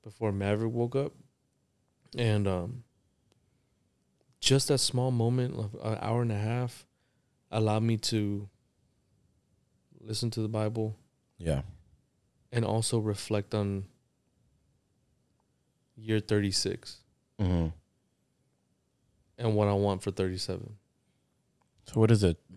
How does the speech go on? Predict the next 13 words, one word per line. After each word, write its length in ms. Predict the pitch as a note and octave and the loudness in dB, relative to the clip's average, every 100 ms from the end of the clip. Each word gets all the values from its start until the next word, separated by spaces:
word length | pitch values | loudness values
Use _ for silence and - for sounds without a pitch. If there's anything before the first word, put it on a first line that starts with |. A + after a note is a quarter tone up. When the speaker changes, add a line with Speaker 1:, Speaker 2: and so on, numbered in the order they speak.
| - | 0
Speaker 2:
What 200 | G2+ A#2+ | 6 8
is 120 | A2+ | 10
it 120 | E3 | 10
Speaker 1:
<clears throat> 0 | |
Speaker 2:
that 180 | A#2 G#2 | 8 8
you 60 | |
want 140 | F2+ E2+ | 2 2
for 100 | F2 | 0
thirty-seven? 560 | F2+ E2 E2 E2+ D2+ D2 - _ _ _ _ _ _ _ _ _ _ _ _ - - _ _ _ _ _ _ _ _ _ _ | 2 0 2 0 0 -6 -18 _ _ _ _ _ _ _ _ _ _ _ _ -20 -20 _ _ _ _ _ _ _ _ _ _
Speaker 1:
Um, 520 | B2+ B2 A#2 A2+ A2 G2+ - _ _ _ _ _ _ _ _ _ _ _ _ _ _ _ _ _ | 4 6 6 4 0 -4 -16 _ _ _ _ _ _ _ _ _ _ _ _ _ _ _ _ _
continue 720 | - C3 A2+ D3 F3 F3 E3+ D#3 | 0 0 4 6 6 6 2 -2
to 520 | - - B2 A#2 A2+ | -6 -2 2 2 2
see 760 | A2 - - A#2 A#2 A2+ A2 A2 | 0 -2 0 0 2 2 0 -4